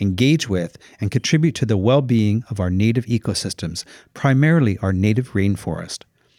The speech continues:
Lahela is passionate about cultivating a deep relationship to place through Hawaii lifeways, including Oli Komo, Mo'oku Auhau, Wahipana, Mo'olelo,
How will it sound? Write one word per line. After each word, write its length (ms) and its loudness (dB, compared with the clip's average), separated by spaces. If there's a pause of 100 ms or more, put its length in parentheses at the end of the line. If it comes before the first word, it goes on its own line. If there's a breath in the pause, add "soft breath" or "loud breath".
(280 soft breath)
Lahela 300 4
is 140 0
passionate 560 -2
about 340 -2
cultivating 580 0
a 40 0
deep 260 -2
relationship 640 0
to 100 -8
place 400 0 (440 loud breath)
through 100 2
Hawaii 420 0
lifeways, 640 0 (200 loud breath)
including 560 0
Oli 240 0
Komo, 500 2 (300 soft breath)
Mo'oku 420 -2
Auhau, 560 0 (320 soft breath)
Wahipana, 720 0 (340 soft breath)
Mo'olelo, 680 2